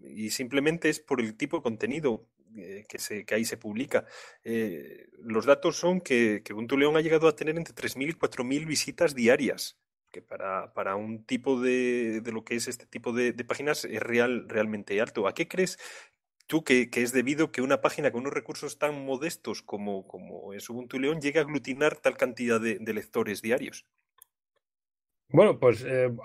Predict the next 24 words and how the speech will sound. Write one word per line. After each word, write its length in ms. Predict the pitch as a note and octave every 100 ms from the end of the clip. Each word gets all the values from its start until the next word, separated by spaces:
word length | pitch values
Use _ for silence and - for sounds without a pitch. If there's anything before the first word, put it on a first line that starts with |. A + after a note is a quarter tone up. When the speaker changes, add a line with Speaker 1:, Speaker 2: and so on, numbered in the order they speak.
| -
Speaker 2:
hay, 280 | C#3 C#3+ C#3+
siempre 240 | E3+ D#3+
ha 40 | E3
habido 140 | D#3+
artículos 500 | - D#3 D3 C#3 A#2+
que 60 | A#2
a 40 |
lo 80 | A2+
mejor 260 | A2+ C3+ A#2+
que 80 |
han 80 | A#2
sido 240 | A2+ B2 A2
más 480 | A2 A2 G#2 G2
afortunados, 680 | G#2 A2 G2+ G#2+ C#3+ C3 G#2
¿no? 240 | C3 E3+ A2
Y 100 | G2
que 500 | G2+ G2 G2 F#2+ G2
han 140 | G#2+
atraído 360 | G#2 G#2+ G#2 G2+
más 260 | G2+ G2+
a, 240 | G#2 F#2+ G2+
a 220 | - G#2
la 100 | G2
gente, 460 | D#3 D3 C3 B2+